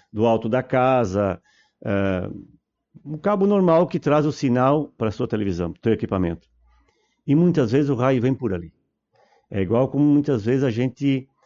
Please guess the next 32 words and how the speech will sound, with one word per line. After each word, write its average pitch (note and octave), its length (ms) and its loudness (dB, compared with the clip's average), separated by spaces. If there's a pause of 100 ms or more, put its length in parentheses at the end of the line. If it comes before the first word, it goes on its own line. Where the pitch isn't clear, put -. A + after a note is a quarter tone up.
(240)
é, G#2 720 -2 (840)
o G2+ 100 -4
telefone, B2+ 760 2 (380)
a, G#2 460 -2
a, F#2+ 140 -8
o G#2 60 -4
surto D#3+ 500 -2
vem C#3+ 220 2
pelo F3 340 0
fio C#3 220 -2
do A2 100 0
telefone C3 760 0
e C#3+ 100 2
não D3 340 2
pela, C#3 580 0 (380)
pelo A2+ 200 0
que A#2 120 -12
tá C#3 180 -2
conectado A2 880 -2 (260)
na G2 280 -4
tua A#2+ 220 0
tomada. F#2+ 480 0 (600)
Aí A2 160 -2
você C3+ 240 0
protege D#3+ 480 0
de E3 60 2
um F3+ 80 2
lado, G3 440 2 (100)
mas C#3 240 0
vem E3+ 80 2
pelo E3+ 180 0
outro. G2+ 340 -2